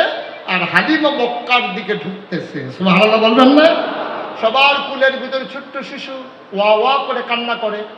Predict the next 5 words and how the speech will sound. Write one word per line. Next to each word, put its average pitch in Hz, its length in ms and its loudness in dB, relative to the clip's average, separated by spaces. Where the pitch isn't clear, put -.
হালিমা 196 280 -2
জিজ্ঞেস 190 420 -8
করলেন, 180 340 -6
"বান্ধবীরা, 170 680 -4
ও 226 140 -2